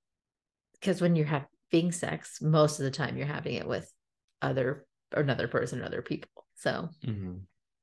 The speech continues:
Speaker 1: or maybe not most of the time, but <sighs> that's what
Speaker 2: Yeah.
Speaker 1: we're talking about here.
Speaker 2: Be
Speaker 1: It's
Speaker 2: with yourself.
Speaker 1: personal.
Speaker 2: Yeah.
Speaker 1: Yeah, you're right.
Speaker 2: Mm-hmm.
Speaker 1: But, like, yeah,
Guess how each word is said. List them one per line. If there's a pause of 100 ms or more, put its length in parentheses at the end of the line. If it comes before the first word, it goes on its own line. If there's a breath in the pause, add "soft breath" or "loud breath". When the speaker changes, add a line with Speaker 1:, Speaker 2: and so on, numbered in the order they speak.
(1040 loud breath)
Speaker 1:
or
maybe
not
most
of
the
time,
but (520)
<sighs>
that's
what
Speaker 2:
Yeah.
Speaker 1:
we're
talking
about
here.
Speaker 2:
Be
Speaker 1:
It's
Speaker 2:
with
yourself.
Speaker 1:
personal. (300)
Speaker 2:
Yeah. (180)
Speaker 1:
Yeah,
you're
right. (580)
Speaker 2:
Mm-hmm. (360)
Speaker 1:
But,
like, (320)
yeah,